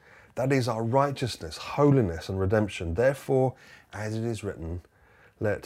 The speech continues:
the one who boasts, boast in the Lord.'"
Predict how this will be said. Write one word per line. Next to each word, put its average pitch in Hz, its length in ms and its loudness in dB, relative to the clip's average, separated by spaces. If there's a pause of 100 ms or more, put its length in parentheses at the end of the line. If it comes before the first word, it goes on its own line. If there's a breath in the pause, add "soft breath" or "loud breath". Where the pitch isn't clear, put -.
the 104 80 0
one 107 320 2
who 123 140 0
boasts, - 480 -8
boast - 560 -6 (920 soft breath)
in 87 160 -4
the 85 80 -4
Lord.'" 87 420 -6